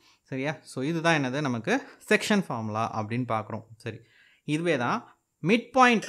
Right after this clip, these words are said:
அப்படின்னு வரும்போது எப்படி இருக்கு அப்படிங்கிறத பார்த்துடலாம். மிட் பாயிண்ட்னா என்ன நமக்கு? கரெக்டா, ஆ, இப்போ வந்து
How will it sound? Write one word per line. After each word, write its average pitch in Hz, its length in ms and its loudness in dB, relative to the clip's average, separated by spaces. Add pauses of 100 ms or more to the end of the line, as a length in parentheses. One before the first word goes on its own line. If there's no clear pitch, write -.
அப்படின்னு 156 320 2
வரும்போது 123 420 0 (220)
எப்படி 127 220 0
இருக்கு 113 220 -2 (160)
அப்படிங்கிறத 117 440 -4
பார்த்துடலாம். 113 460 -2 (440)
மிட் 202 200 0
பாயிண்ட்னா 208 320 4 (100)
என்ன 170 220 0
நமக்கு? 156 280 -2 (1120)
கரெக்டா, 165 300 4 (720)
ஆ, 160 40 4 (260)
இப்போ 151 160 -4
வந்து 175 180 0